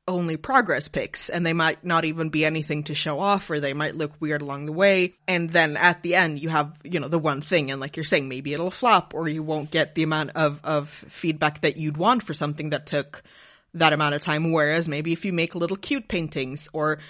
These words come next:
super quick, very uncomplicated dresses or cute little mugs with flowers on them, you can, you know, post way more often,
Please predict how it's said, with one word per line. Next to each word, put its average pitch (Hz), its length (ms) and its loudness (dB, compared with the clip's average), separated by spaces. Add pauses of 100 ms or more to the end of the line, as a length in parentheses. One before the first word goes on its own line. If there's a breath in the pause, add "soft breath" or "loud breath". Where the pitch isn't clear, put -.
(160 loud breath)
super 202 380 2
quick, 202 320 -2
very 175 340 2
uncomplicated 196 840 -2
dresses 139 520 -4
or 170 160 -4
cute 156 340 -6
little 180 380 -2
mugs 196 320 -2
with 214 120 0
flowers 196 440 4
on 151 180 2
them, 160 240 0 (380 loud breath)
you 180 160 -4
can, 190 180 -2
you 202 100 4
know, 175 120 4
post - 680 0
way 180 300 4
more 170 260 2
often, 240 580 0